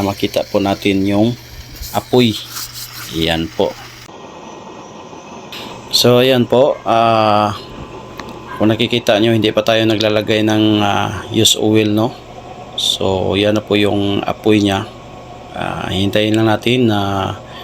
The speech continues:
medyo maubos na yung, ah, krudo na linagay natin at saka yung, ah, papel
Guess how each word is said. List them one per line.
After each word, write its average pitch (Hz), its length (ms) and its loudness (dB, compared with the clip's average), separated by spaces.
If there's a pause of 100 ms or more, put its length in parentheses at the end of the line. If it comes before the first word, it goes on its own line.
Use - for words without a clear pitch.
(260)
medyo 107 640 4
maubos 104 560 2
na 104 80 2
yung, 101 240 2 (1600)
ah, 95 80 -4
krudo 113 480 4
na 110 80 6
linagay 110 480 4
natin 110 480 0 (400)
at - 160 -6
saka 98 480 0
yung, 95 400 0
ah, 92 240 -2
papel 98 480 -2